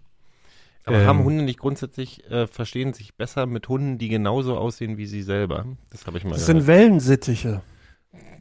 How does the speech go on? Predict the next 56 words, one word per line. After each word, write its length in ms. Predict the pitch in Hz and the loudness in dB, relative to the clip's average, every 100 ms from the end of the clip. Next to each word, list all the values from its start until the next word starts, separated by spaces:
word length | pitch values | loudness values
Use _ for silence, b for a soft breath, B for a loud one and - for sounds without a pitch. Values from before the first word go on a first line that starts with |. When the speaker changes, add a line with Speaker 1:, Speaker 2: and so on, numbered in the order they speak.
| - | -2
Speaker 1:
Oh, 60 | 113 | 0
ist 120 | - | 0
ja 80 | 82 | -4
fast 220 | 87 - | -8 -8
das 100 | 82 | -8
Gleiche. 280 | 80 82 95 | -6 -6 -4
Speaker 2:
Ist 40 | |
ja 100 | 92 | -4
auch 100 | 87 | -4
ähnlich. 420 | 85 82 87 - - | -4 -4 -6 -8 -12
Ich 80 | - | -6
hab, 100 | 104 | -4
auf 120 | 101 | 0
jeden, 400 | 110 117 101 95 - _ 104 101 | 2 2 0 -12 -18 _ -20 -14
ja. 300 | - 87 80 - _ _ b b b b b b _ | -8 -6 -6 -10 _ _ b b b b b b _
Ähm, 520 | 156 95 98 98 98 | -6 -2 0 0 0
so, 180 | 95 120 | 2 4
auf 120 | 104 | 4
jeden 140 | 151 151 | 4 6
Fall 120 | 156 | 6
Speaker 3:
Aber 80 | 139 | 4
Speaker 2:
ist 100 | 156 | 6
er 80 | 131 | 8
dann 80 | |
Speaker 3:
Hunde 120 | 131 127 | 8 8
Speaker 2:
dahin 140 | 131 | 8
Speaker 3:
sehen 40 | |
Speaker 2:
ge-, 60 | 160 | 8
Speaker 3:
doch 40 | 185 | 6
Speaker 2:
auf 60 | |
je-, 60 | 127 | 2
Speaker 3:
nur 160 | 190 - - - | 0 -6 -18 -6
Speaker 2:
was? 280 | 117 160 - _ _ _ - | 0 0 -2 _ _ _ -10
Speaker 3:
Hunde 220 | 165 190 | -6 -4
sehen 200 | 170 165 | -4 -4
doch 100 | 160 | -2
nur 120 | 151 | -4
schwarz-weiß, 720 | 151 - 131 - 165 196 - | -8 -10 -12 -12 -12 -12 -14
dachte 280 | - - - | -16 -20 -20
ich. 180 | 110 - | -20 -12
Speaker 2:
Nee, 160 | 127 131 | -4 -2
das 100 | 113 | -2
stimmt 260 | - 165 - | -6 -6 -6
nicht. 260 | 87 - _ - | -10 -12 _ -10
Die 60 | 104 | -2
sehen 360 | 107 110 113 | 2 4 4
wie, 160 | 110 107 | 2 0
wie 240 | - 107 113 | -2 -4 0
ein 220 | 110 107 | 0 0
Rot-, 340 | 101 113 120 - _ | 0 0 -2 -4 _
äh, 300 | 101 101 95 92 - | -4 -2 0 -2 -4
wie 180 | 123 | 0
heißt 160 | 139 - | 2 0
es? 160 | 143 123 - | -6 -14 -8
Äh, 100 | 110 | -6
Rot-Grün-Blindheit. 1200 | 101 120 - 117 113 101 98 90 87 82 - - | -4 -6 -4 -2 0 0 -2 -4 -4 -6 -8 -14